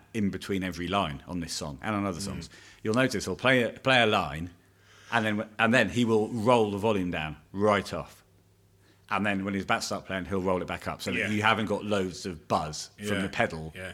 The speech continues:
Speaker 1: when you're not playing.
Speaker 2: Very clever, cleverly done.
Speaker 1: Okay, so that's the solo issue. Um,
Speaker 2: Yeah,
Speaker 1: a-, and
Speaker 2: and
Speaker 1: also, actually, r-, proof, proof we needed. When he finishes the solo, he, towards the end of the solo, he turns the wah on. At the end of that solo, you can see him turn the wah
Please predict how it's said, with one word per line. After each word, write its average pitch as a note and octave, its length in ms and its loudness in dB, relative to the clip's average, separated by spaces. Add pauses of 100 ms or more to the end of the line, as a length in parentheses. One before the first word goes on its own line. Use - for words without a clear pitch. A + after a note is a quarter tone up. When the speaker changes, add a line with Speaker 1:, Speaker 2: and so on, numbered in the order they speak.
Speaker 1:
when F#2+ 120 -2
you're F2+ 80 -2
not F#2 160 -6
playing. C#2+ 380 -8
Speaker 2:
Very G#2+ 260 -4
clever, F#2+ 340 -8
cleverly G2+ 520 -4
done. G2+ 220 -6 (260)
Speaker 1:
Okay, C#3 300 8
so C3 120 4
that's D3+ 220 4
the C#3 60 2
solo A#2 340 6
issue. E2 400 -4 (420)
Um, F#2 220 0
Speaker 2:
Yeah, C#3 160 10
Speaker 1:
a-, G3+ 80 10
and G#3 100 10
Speaker 2:
and A3 80 10
Speaker 1:
also, A3 220 12
actually, D3+ 480 4 (100)
r-, B2+ 160 -14
proof, D#3 320 4
proof C#3 200 2
we A#2+ 60 0
needed. E2+ 300 2 (160)
When A#2 100 0
he A#2+ 60 4
finishes E3 400 4
the E2+ 60 -6
solo, D2+ 460 -2 (360)
he, G#2 320 0 (120)
towards C#3 260 4
the B2+ 40 4
end A2 100 4
of G2 60 -2
the - 40 -4
solo, G#2 220 4
he G2 60 2
turns G2 220 0
the G2+ 80 -2
wah G2+ 200 6 (100)
on. C#2+ 140 -8 (220)
At F2 100 -6
the C#3 80 4
end C3+ 120 6
of G2 60 2
that F2+ 160 -4
solo, F#2+ 240 0
you F#2+ 100 -2
can G#2 120 -6
see G2+ 220 0
him F2 240 -4
turn C#3 220 6
the G#2+ 80 2
wah E2+ 160 2